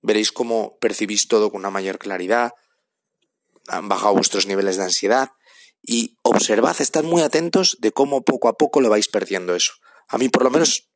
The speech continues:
me pasa constantemente. Cuando paso un día, un día de estos en la naturaleza, vuelvo nuevo y digo,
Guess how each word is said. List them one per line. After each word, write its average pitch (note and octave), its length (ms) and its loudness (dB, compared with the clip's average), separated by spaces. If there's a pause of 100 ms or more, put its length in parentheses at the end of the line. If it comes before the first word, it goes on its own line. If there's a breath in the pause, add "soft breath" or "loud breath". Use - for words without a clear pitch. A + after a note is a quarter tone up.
me G#2+ 160 -2
pasa G#2 220 -2
constantemente. G2 480 -6
Cuando G2 360 -8 (300)
paso A#2 260 0
un A2 160 -8
día, G#2+ 340 2 (640 loud breath)
un A#2+ 140 -4
día G#2+ 140 4
de G#2 60 4
estos G#2 280 0
en G2 80 -8
la G#2 60 -4
naturaleza, A#2 680 -2
vuelvo G#2 380 -2
nuevo D3+ 480 2
y G#2 120 -8
digo, F#2+ 360 0